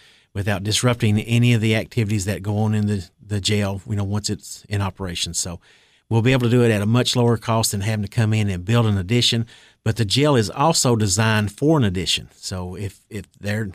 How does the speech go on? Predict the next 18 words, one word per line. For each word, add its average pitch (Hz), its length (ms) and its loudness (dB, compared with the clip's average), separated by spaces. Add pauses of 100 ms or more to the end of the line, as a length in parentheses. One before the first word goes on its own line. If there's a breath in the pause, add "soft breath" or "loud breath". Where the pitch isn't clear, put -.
needs 107 260 -4
to 101 60 -12
be 117 160 2
one 117 240 2
added 113 320 0
in 113 120 0
the 107 40 -2
future, 123 500 -4 (680 loud breath)
it 113 140 -6
can 117 140 0
be 110 100 2
done 101 220 0
very 110 240 0
easily. 127 600 0
It's 101 180 -6
designed 113 600 -4
to 101 280 -4
just - 280 -6